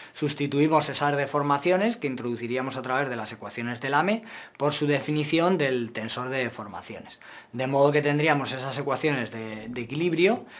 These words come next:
expresadas ahora en términos de los desplazamientos, ecuaciones de equilibrio interno expresadas en,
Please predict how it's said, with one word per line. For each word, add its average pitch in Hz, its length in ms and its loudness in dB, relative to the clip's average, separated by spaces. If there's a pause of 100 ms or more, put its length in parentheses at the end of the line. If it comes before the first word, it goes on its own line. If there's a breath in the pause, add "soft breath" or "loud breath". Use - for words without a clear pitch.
(200 loud breath)
expresadas 170 760 6
ahora 175 540 8
en 180 360 2 (140)
términos 160 480 4
de 135 80 0
los 113 220 -2
desplazamientos, 98 800 -12
ecuaciones 113 480 -8
de 131 60 -6
equilibrio 131 300 -4
interno 147 320 -2
expresadas 143 640 -4
en, 117 200 -6